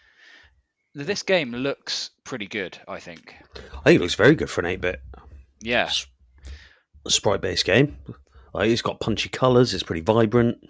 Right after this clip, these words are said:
Speaker 1: Yeah.
Speaker 2: Um, they managed to work in a lot of variety. It's the only game where they changed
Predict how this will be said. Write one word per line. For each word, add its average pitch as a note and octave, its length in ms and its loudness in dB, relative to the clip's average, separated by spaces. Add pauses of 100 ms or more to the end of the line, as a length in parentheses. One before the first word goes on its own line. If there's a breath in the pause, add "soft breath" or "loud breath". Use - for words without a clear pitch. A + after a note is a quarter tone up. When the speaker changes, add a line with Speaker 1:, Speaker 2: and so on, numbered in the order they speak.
(200)
Speaker 1:
Yeah. C#3 280 -2 (200)
Speaker 2:
Um, F2+ 440 -2
they G2+ 140 2
managed F#2+ 260 0
to G2 60 -4
work F#2 220 -2
in F#2+ 60 -4
a - 20 -4
lot F2 100 -6
of F2+ 80 -10
variety. A2 460 2
It's F#2+ 120 -4
the F#2 100 4
only G#2 160 6
game F#2 280 0
where F2 280 0
they E2+ 160 -2
changed F2+ 580 -4